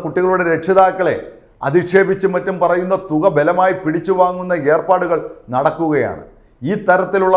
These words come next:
പി ടി എകളുടെ ആവശ്യങ്ങൾ അംഗീകരിക്കാൻ രക്ഷിതാക്കൾ തയ്യാറായില്ല എങ്കിൽ കുട്ടികൾക്ക് അഡ്മിഷൻ നൽകില്ല എന്ന ഭീഷണി വരെ ചിലയിടങ്ങളിൽ ഉയരുന്നതായിട്ടും പരാതിയുണ്ട്. ഏതായാലും ശരി, മാനേജ്മെൻറ്റുകളും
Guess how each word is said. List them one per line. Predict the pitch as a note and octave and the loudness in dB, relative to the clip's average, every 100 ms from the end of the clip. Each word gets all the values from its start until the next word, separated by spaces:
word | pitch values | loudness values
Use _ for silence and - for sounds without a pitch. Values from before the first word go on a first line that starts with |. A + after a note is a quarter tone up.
| - | 0
പി | E3 D#3+ | -6 -4
ടി | F#3+ | -2
എകളുടെ | F#3 F3+ D#3 D#3+ | -2 2 2 2
ആവശ്യങ്ങൾ | F#3 F3+ F3+ F3+ D3 | -2 -4 -4 -2 -2
അംഗീകരിക്കാൻ | D3 F3 F#3 F3+ F#3 E3+ D#3 | -2 -2 0 0 0 -2 0
രക്ഷിതാക്കൾ | D#3 D#3 F3+ E3+ F#3 F#3 - - - C#3 | -2 2 0 2 -4 -6 -14 -20 -4 0
തയ്യാറായില്ല | D#3 F#3 F#3+ F#3+ F#3+ F#3 F3+ E3+ | 2 4 4 4 2 0 0 0
എങ്കിൽ | D3+ C3+ - - _ - - | -4 -6 -6 -16 _ -20 -10
കുട്ടികൾക്ക് | B2 F3 F#3 F3+ F3+ - C#3+ | 0 4 4 2 -2 -4 -10
അഡ്മിഷൻ | - E3+ F#3 E3+ | -8 -6 -4 0
നൽകില്ല | E3 E3 F3 F3 E3 | 0 2 2 2 2
എന്ന | D#3 D#3+ A#2+ | 0 0 0
ഭീഷണി | D#3+ D#3 F#3 F#3 E3 | -2 -2 -4 0 2
വരെ | D#3+ - - - - | 2 0 -10 -20 -4
ചിലയിടങ്ങളിൽ | D#3 F3+ F3 D#3+ D#3+ D3+ C#3+ - | 0 2 2 0 0 -2 -2 -6
ഉയരുന്നതായിട്ടും | C3+ E3 E3+ D#3+ D3 C#3+ C3+ A#2+ | -2 -2 0 2 2 0 -2 -2
പരാതിയുണ്ട്. | B2 A#2+ G2 E2 - _ _ - | -2 -2 -6 -12 -20 _ _ -8
ഏതായാലും | B2 D#3+ E3+ F3+ F#3 - | 0 4 4 2 -4 -4
ശരി, | F3 E3 - - - - B2 | 0 0 -2 -12 -20 -12 -2
മാനേജ്മെൻറ്റുകളും | D#3 F3+ E3+ F#3 F3 F3 E3+ E3+ | 2 2 2 0 0 -2 0 0